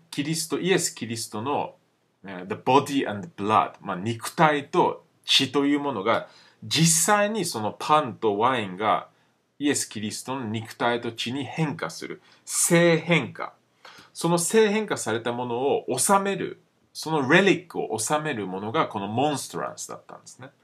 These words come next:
で、そこに収めて、信者たちに、まあ、えー、見せるという、まあ、非常にその太陽の形をしたりするん、するんですね。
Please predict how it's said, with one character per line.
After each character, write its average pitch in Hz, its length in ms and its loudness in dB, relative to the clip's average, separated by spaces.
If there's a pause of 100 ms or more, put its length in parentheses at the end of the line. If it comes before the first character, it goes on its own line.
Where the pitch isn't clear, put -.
(280)
で、 156 60 0
そ 165 160 -2
こ 170 120 4
に 160 120 0 (100)
収 185 180 0
め 160 140 0
て、 - 320 2 (500)
信 151 300 -2
者 135 140 4
た 127 140 -2
ち 104 160 -10
に、 123 320 -6
ま 104 360 -2
あ、 85 80 -8
え 73 640 -10
ー、 - 120 -20 (180)
見 113 200 -4
せ 131 220 4
る - 220 -8 (160)
と 131 100 -2
い 120 120 0
う、 113 40 -4
ま 117 100 0
あ、 - 20 -2
非 110 60 -6
常 135 120 -2
に 135 100 -4
そ 131 140 -6
の 120 260 -2 (440)
太 185 260 4
陽 131 180 4
の 87 100 -6
形 - 380 -10
を 87 60 -6
し - 120 -10
た 87 120 -4
り 80 80 -12
す - 160 -12
る 85 80 -8
ん、 82 100 -14 (220)
す - 160 -10
る 87 100 -8
ん - 60 -16
で - 60 -20
す - 100 -20
ね。 123 80 -20